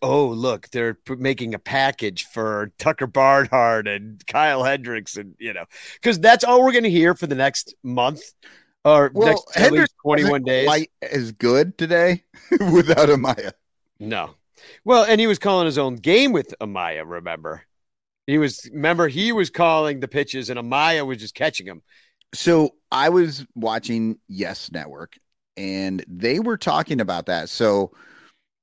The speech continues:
Speaker 2: Hendricks was calling his own pitches, but they actually noticed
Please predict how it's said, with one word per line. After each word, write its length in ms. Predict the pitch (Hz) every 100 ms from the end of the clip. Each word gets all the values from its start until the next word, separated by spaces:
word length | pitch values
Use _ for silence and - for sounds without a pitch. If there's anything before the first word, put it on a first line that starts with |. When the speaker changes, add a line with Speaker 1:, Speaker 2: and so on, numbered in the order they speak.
| _ _ -
Speaker 2:
Hendricks 560 | 135 170 202 170 - 123
was 520 | 120 113 101 98 - _ _ _ _ -
calling 400 | 123 120 117 107
his 200 | 98 98
own 180 | 87
pitches, 540 | - 165 160 69 - - _ _ 98 98 _
but 320 | 226 247 139 -
they 440 | 110 104 143 233
actually 480 | 269 208 - 135 123
noticed 760 | 110 107 170 160 110 - -